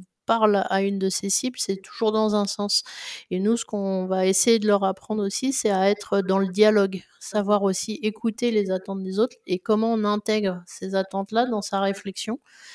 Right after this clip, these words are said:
pour, euh, mettre en place sa stratégie. Et, euh, et la stratégie R S E, bah, ça s'appuie sur, euh, bah, sur des objectifs à plutôt moyen long terme.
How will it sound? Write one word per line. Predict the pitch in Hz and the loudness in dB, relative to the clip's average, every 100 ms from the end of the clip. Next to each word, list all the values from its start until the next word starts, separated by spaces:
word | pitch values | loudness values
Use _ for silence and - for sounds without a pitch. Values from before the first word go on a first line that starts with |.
| - - _ | -20 -20 _
pour, | 254 262 233 | 0 2 2
euh, | 202 190 190 196 - 67 53 - - - | 4 2 2 2 0 -2 -4 -6 -8 -6
mettre | 208 214 - | -4 -4 -4
en | 202 | -8
place | - 240 - | -4 -2 0
sa | 214 | -2
stratégie. | 214 - 214 220 196 190 _ - - - _ | 0 -4 -2 -2 -4 -8 _ -16 -14 -14 _
Et, | 180 190 190 | 0 2 2
euh, | 190 190 185 190 185 190 - | 0 -2 -4 -6 -6 -6 -6
et | 196 190 | -2 0
la | 185 185 | 0 0
stratégie | - 196 202 196 196 208 190 | 0 -2 0 -2 0 2 2
R | 185 | 2
S | 180 - | 2 2
E, | 277 | 2
bah, | 240 190 | 4 2
ça | 185 190 185 | 0 -2 0
s'appuie | 185 180 214 | -2 -2 -6
sur, | - 202 185 185 | -2 -2 -2 -2
euh, | 185 185 | -4 -4
bah, | 180 180 | -4 -6
sur | - 190 | -4 -4
des | 185 190 185 | 0 2 2
objectifs | 185 185 190 - 226 | 2 0 -2 -4 -4
à | 202 190 185 185 | 0 0 0 -2
plutôt | - 208 196 202 196 190 190 185 185 - 202 202 | -6 -8 -4 -2 -2 -2 -2 -4 -6 0 4 4
moyen | 202 190 190 190 | 4 2 2 0
long | 190 190 | 0 0
terme. | 185 247 294 | 2 2 2